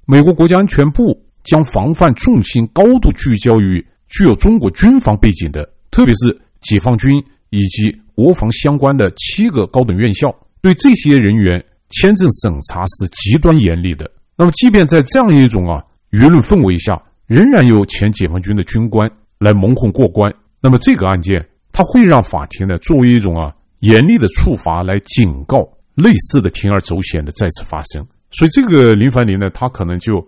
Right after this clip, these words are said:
要比他想象的要倒霉一些。第二个与网友分享的背景，这也是很多网友啊非常关心的问题。哎，美国二零一七年怎么不知道他是个解放军？怎么这一次一到檀香山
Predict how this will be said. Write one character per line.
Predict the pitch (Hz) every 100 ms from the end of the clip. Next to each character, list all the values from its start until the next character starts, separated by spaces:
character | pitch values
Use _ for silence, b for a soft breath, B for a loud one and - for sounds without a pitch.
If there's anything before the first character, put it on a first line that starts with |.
| _ _
要 | 127 113
比 | 104
他 | 110
想 | - 85
象 | 76 110
的 | 98
要 |
倒 | 92 87 69
霉 | 78
一 | 110
些。 | 69 76 - _ _
第 | -
二 | 247 208
个 | 139
与 | 123
网 | 110 113
友 | 90
分 | - 123
享 | 78
的 | 76
背 | 117
景， | 90 76 69 _ _
这 | - 196
也 | 92
是 | - 113
很 | - 87 78
多 | 147
网 | 120 113
友 | 95
啊 | 73
非 | - 131 135
常 | - 80 - _ _
关 | 131 135
心 | - 151
的 | 117
问 | 90
题。 | 73 - 71 _ _
哎， | - 220 254 _ _
美 | - 113
国 | 110 160
二 | 170
零 | 160
一 | 185 190
七 | - 262
年 | 254 110
怎 | -
么 | 95 98
不 | -
知 | - 127
道 | 127
他 | - 107
是 | 107
个 |
解 | 92 87
放 | 95
军？ | 85 92 - _ -
怎 | 117
么 | 135
这 | - 262
一 |
次 | 107 - 120 - _ -
一 | 104 156 -
到 | 196 - _ _
檀 | - 117
香 | 123
山 | 113 117